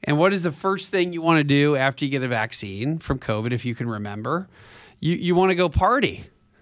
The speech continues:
You know, Mallory's in here in the studio. She's dancing.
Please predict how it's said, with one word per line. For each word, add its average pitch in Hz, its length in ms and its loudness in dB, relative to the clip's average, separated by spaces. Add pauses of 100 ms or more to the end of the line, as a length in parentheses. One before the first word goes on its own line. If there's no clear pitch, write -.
(280)
You 123 80 -2
know, - 20 0
Mallory's 165 420 4
in 165 80 2
here 165 200 4
in 160 40 4
the 151 60 4
studio. 185 300 2
She's 143 240 2
dancing. 165 500 2